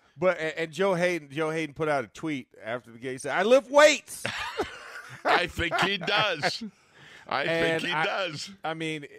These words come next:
Speaker 1: it, boy, talk about welcome back, Joe Hayden. Right?
Speaker 2: Right.
Speaker 1: Welcome back, Joe Hayden. We've missed you. We've needed you,
Speaker 2: <laughs>
Speaker 1: and you delivered.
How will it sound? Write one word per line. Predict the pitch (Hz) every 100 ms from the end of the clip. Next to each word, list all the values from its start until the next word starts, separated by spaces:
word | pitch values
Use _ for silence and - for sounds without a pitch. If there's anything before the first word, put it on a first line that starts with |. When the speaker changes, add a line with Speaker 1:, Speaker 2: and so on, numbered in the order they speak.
| -
Speaker 1:
it, | 170 160 147
boy, | 156 156 147
talk | 139 156 147
about | 143 139 131
welcome | 156 156 143
back, | 127 123 101
Joe | 113 101
Hayden. | 104 95 87
Right? | 98 107 107 _ _ -
Speaker 2:
Right. | 90 110 113
Speaker 1:
Welcome | 156 135
back, | 135 127 123 -
Joe | 107 120 113
Hayden. | 101 107 107 101 95 _ _
We've | 110 120 110 104
missed | 139 170 - - 165
you. | 165 151 147 143 _ _ _ -
We've | 117 117 110 98
needed | 127 180 196 185 156
you, | 143 170 160 156 151 - -
Speaker 2:
<laughs> | - -
Speaker 1:
and | 131 123 120
you | 151 160
delivered. | 131 147 131 131 143 135 113 98